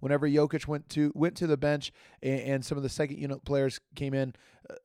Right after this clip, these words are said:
Denver's offense actually was one of the league worst. So putting Isaiah Thomas into a six-man ro-, uh, role, and, and head coach Michael Malone, who coached Isaiah Thomas in Sacramento,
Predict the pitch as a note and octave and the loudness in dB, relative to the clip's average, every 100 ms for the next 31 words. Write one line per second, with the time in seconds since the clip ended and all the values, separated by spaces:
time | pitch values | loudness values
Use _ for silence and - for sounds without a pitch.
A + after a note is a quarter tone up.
0 | - C#3+ D3+ C3+ C#3 D3 D3 C#3 C#3+ - | -2 0 2 4 4 4 2 2 2 2
1 | D3 C#3 B2 C#3 C3+ C3+ C#3 B2 C3+ E3+ | 2 2 2 0 0 0 0 0 2 2
2 | - - C#3+ - - - _ - G3+ A#3 | 2 4 4 2 -10 -20 _ 0 2 4
3 | G#3+ F3 F3+ E3+ - D3 E3 D3+ A#2 C#3+ | 2 2 2 0 0 0 0 0 -2 0
4 | C3+ - D#3+ - C#3+ C#3+ C3 C3 C#3+ D#3+ | 0 0 -4 -4 -2 0 2 4 4 2
5 | D#3+ D3 C3 B2 C#3 C#3+ F#3 C3 B2 C3 | -2 2 4 6 6 6 4 0 -2 -2
6 | B2 A#2+ - _ _ - D3 D3 D3 C#3+ | -2 -4 -12 _ _ 0 2 6 6 6
7 | - C3+ C#3+ C3+ C3+ C3+ C#3+ C3+ A#2+ - | -2 0 0 0 2 4 4 2 0 2
8 | C3+ - C3 B2 C3 B2 C3 B2+ - A#2 | 2 4 2 4 2 0 -4 -4 -8 -8
9 | - B2+ - A2+ A#2 B2 C3 | -4 -4 -4 -4 -2 -2 -2